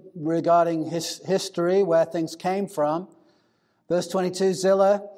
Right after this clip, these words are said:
also bore Tubal-Cain. He was the forger of all instruments of bronze and iron. The sister of Tubal-Cain was Naamah.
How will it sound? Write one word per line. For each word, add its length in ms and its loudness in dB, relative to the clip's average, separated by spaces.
also 340 0
bore 240 0
Tubal-Cain. 800 0
He 80 0
was 160 -4
the 80 -2
forger 520 0
of 80 -2
all 180 2
instruments 540 -4
of 120 -8
bronze 400 -2
and 100 -2
iron. 400 -2
The 80 -6
sister 440 -2
of 100 -4
Tubal-Cain 680 0
was 260 -2
Naamah. 880 0